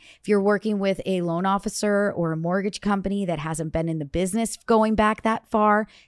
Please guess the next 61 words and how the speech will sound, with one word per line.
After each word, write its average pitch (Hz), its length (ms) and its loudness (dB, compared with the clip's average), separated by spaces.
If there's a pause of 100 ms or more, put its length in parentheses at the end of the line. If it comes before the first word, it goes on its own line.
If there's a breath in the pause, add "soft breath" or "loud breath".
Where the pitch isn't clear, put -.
they 175 100 2
probably 202 520 2
don't 196 240 2
even 196 200 -2
know 175 140 0
what 170 160 0
it 170 160 -2
is. 139 320 -8 (220 soft breath)
They 185 100 -2
probably 202 500 2
won't 208 220 0
even 208 220 -2
know 190 120 2
how 185 140 -2
to 180 140 0
answer 175 320 -6
your 170 120 -4
questions. 175 640 -2 (240 soft breath)
How 208 160 2
do 202 80 2
they 196 140 2
work? 220 460 0
What's 202 220 0
it 208 60 -4
gonna 202 160 -4
cost 202 420 -2
me 190 140 -2
to 170 100 0
do 226 300 0
the 302 100 2
buy 160 240 0
down? 143 280 -10 (320 loud breath)
Trust 302 260 2
me, 233 80 0
guys, 165 360 -2
you 208 100 -4
still 285 180 2
have 277 120 2
to 202 60 -4
pay 339 320 4
for 277 160 2
the 170 80 2
buy 151 220 -2
down, 160 340 -4 (200 soft breath)
similar 370 480 2
to 214 80 0
paying 180 300 -2
points 180 420 0
to 190 80 0
buy 165 160 0
your 156 200 -6
rate 254 300 0
down, 113 280 -12 (300 loud breath)
but 220 120 2
you're 233 160 2
gonna 233 160 0
see 208 240 0
a 185 40 2
lot 190 400 4
more 208 200 0
improvement 185 920 0